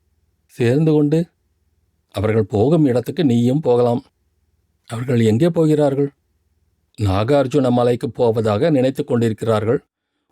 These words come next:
உண்மையில் அவர்கள் போகப் போவது யமலோகத்துக்கு." "அங்கே அவர்களை அனுப்பப் போவது யார்?" "உனக்கு இஷ்டம் இருந்தால் நீயும் நானுமாக,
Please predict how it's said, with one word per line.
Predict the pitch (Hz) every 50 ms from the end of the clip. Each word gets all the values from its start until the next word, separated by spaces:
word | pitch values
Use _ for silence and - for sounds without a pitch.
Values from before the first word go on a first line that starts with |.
| _
உண்மையில் | - 113 127 151 170 156 147 147 180 180
அவர்கள் | 151 120 117 120 123 123 127 117 -
போகப் | - 113 120 135 160 147 139
போவது | - 120 117 113 117 175
யமலோகத்துக்கு." | 151 113 107 101 98 123 139 151 151 156 147 135 - - - - 147 - - _ _ _ _ _ _ _ _ _ _ _ _ _ _ _ -
"அங்கே | 104 107 110 117 123
அவர்களை | 123 120 113 123 123 123 127 123 139
அனுப்பப் | 127 107 107 110 - 185 175
போவது | - 175 165 151 156 160 170 151
யார்?" | 120 107 123 151 - - _ _ _ _ _ _ _ _ _ _ _ _ _ _ _ _
"உனக்கு | - 110 95 101 120 - - 127
இஷ்டம் | 117 107 - - - 160 151
இருந்தால் | 139 117 113 113 135 156 165 135
நீயும் | 117 117 117 120 139 160 165 151
நானுமாக, | 123 117 120 123 120 120 120 120 113 123 131